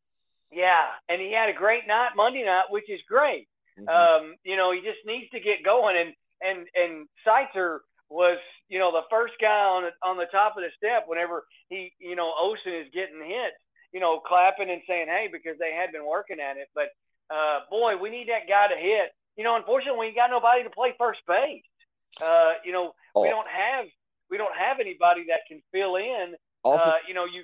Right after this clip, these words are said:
Speaker 2: over there.
Speaker 1: Yeah, Austin. Yeah, Austin Riley could. And, and I say if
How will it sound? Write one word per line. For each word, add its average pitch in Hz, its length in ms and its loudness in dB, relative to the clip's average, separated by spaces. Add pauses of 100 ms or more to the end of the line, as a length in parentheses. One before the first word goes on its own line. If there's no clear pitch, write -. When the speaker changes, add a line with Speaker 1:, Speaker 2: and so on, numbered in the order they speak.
(120)
Speaker 2:
over 95 280 -8
there. 85 180 -6
Speaker 1:
Yeah, - 160 2
Austin. 214 320 0 (240)
Yeah, 254 140 0
Austin 240 400 0
Riley 214 440 -2
could. 247 280 0 (180)
And, 202 100 -14 (120)
and 214 80 -4
I 208 100 -2 (160)
say 269 320 -4 (220)
if 185 140 -8